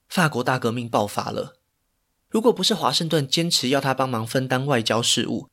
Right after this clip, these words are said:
他可能马上就会回到法兰西和拉法叶侯爵一起研拟法国版本的宪法。不过随着局势的发展，法国大革命当中血腥暴力的一面逐渐显露出来，震惊了国际社会。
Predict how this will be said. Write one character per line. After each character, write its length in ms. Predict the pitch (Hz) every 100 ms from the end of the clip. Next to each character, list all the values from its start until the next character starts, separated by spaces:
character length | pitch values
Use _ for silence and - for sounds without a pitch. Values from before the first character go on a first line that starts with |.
| _ -
他 120 | 240
可 100 | 214
能 140 | 151
马 180 | 151 107
上 180 | - 170
就 140 | 165
会 140 | 160 135
回 80 | 127
到 120 | 143
法 160 | -
兰 160 | 104 107
西 240 | 107 131
和 140 | 139 165
拉 180 | 160 165
法 200 | 107 127
叶 120 | 139
侯 160 | 117
爵 260 | 117 113 110
一 100 | -
起 240 | - 117
研 200 | 113 117
拟 160 | 151 127
法 220 | - 170
国 180 | - 110
版 220 | 110 117
本 140 | 131 90
的 80 |
宪 220 | - 123 101
法。 320 | - - - _ _ _ _ _ _ _
不 120 | -
过 140 | 143 156
随 180 | 147 123
着 120 | 127
局 200 | - 123
势 200 | - 139
的 80 | 113
发 220 | 117 120
展， 260 | 120 139 - _ _ _
法 180 | - 220
国 160 | 156
大 140 | 185 180
革 140 | 139
命 180 | 156 143
当 160 | 139
中 320 | 139 139 139 147
血 240 | - 131 113
腥 220 | 156 165
暴 180 | 170 151
力 120 | 151
的 80 | 120
一 140 | 117
面 240 | 135 117
逐 160 | 117 127
渐 160 | 156 147
显 220 | - -
露 180 | 139 120
出 160 | -
来， 320 | 120 110 110 - _ _
震 220 | - 196
惊 160 | 156 151
了 100 | 123
国 220 | - 117
际 160 | 147 127
社 220 | - 107
会。 360 | 139 - -